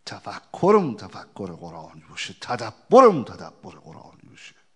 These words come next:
باید به این اندیشه برسیم، باید به این مرتبه برسیم. اما سومین گام برای کسانی که اهل قرآن هستند،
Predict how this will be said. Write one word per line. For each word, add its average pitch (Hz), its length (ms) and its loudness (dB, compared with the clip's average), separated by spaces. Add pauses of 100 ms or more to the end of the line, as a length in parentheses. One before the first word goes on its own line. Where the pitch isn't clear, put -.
(340)
باید 113 540 -2
به 104 80 -12
این 85 180 -14
اندیشه - 540 -20
برسیم، - 420 -20 (800)
باید 127 540 -2
به 98 80 -12
این 82 200 -12
مرتبه - 500 -20
برسیم. - 480 -20 (3750)
اما 202 200 -2
سومین 139 1300 -10
گام 101 500 -4
برای 104 500 -8 (100)
کسانی 98 480 -12
که - 160 -20 (160)
اهل 95 360 -6
قرآن - 440 -20
هستند، - 500 -14